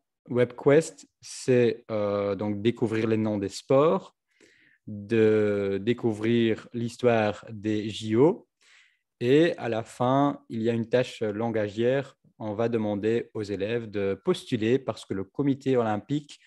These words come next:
recrute, il cherche un responsable médias sociaux, euh, il y a un responsable mesures anti-covid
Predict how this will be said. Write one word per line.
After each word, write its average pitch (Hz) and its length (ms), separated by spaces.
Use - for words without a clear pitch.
recrute, 147 720
il 113 140
cherche 123 420
un 107 80
responsable 104 960
médias 110 320
sociaux, 147 720
euh, 101 280
il 110 280
y - 60
a 107 60
un 101 160
responsable 113 560
mesures 117 360
anti-covid 120 720